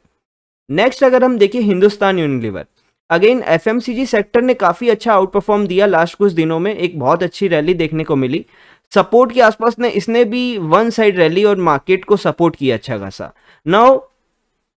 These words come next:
हिंदुस्तान यूनिलीवर having a resistance near you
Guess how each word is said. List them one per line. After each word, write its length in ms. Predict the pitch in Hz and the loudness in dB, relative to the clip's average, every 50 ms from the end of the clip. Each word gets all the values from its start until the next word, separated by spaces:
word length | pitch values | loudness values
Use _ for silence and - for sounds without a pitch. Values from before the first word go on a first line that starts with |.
| _ _ _ _ _ _ _ _ | _ _ _ _ _ _ _ _
हिंदुस्तान 520 | 151 175 180 185 202 202 - 214 220 226 226 | -2 0 2 2 0 0 0 -2 0 0 0
यूनिलीवर 440 | 220 214 214 220 214 226 233 226 220 | 0 0 0 0 0 0 0 0 0
having 340 | 175 175 160 170 190 208 214 | 0 -2 0 0 0 2 2
a 80 | 226 233 233 - - - 143 | 2 2 0 -2 -4 -2 0
resistance 720 | 147 139 135 156 160 - - - 208 214 226 240 226 - 202 | 0 0 0 -2 -4 -4 -4 -4 -2 0 0 -2 -2 -4 -4
near 240 | 190 185 190 208 196 | -2 0 0 0 0
you 100 | 190 185 | -2 -4